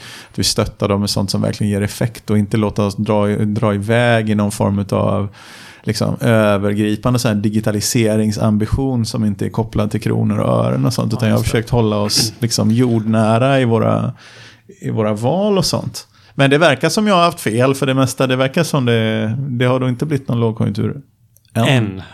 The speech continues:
Speaker 2: exakt.
Speaker 1: Men, men annars här, nu kan man säga tekniskt sett så är vi väl då närmare lågkonjunkturen.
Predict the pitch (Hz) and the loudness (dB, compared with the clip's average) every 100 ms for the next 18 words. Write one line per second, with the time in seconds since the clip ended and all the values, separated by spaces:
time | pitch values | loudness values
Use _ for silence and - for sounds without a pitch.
0 | - 147 - - - - - 143 120 110 | -20 -18 -18 -18 -16 -16 -10 -4 -2 0
1 | 110 131 147 147 143 156 139 127 147 143 | 0 2 4 4 4 4 2 2 0 2
2 | 135 120 131 - 143 147 147 - 151 135 | 2 2 -2 -2 -2 0 0 2 4 4
3 | 139 139 135 127 131 131 123 131 156 160 | 2 2 2 2 2 2 4 2 4 2
4 | 139 127 120 120 113 110 | 2 0 0 0 2 0